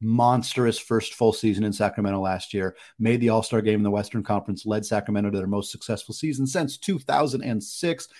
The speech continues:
I thought Sacramento had an excellent draft, but nothing's gonna impact Sabonis's playing time. They took Omax Prosper out of Marquette with their first-round pick, a long, rangy, defensive-focused wing.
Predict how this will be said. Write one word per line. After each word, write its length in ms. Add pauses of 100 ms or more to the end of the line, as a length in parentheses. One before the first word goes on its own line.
(160)
I 120
thought 180
Sacramento 440
had 120
an 140 (100)
excellent 440
draft, 420 (400)
but 100
nothing's 380
gonna 140
impact 360
Sabonis's 480
playing 280
time. 340 (260)
They 80
took 160
Omax 400
Prosper 460
out 180
of 140
Marquette 500 (320)
with 120
their 100
first-round 460
pick, 180
a 80
long, 640 (220)
rangy, 580
defensive-focused 880
wing. 460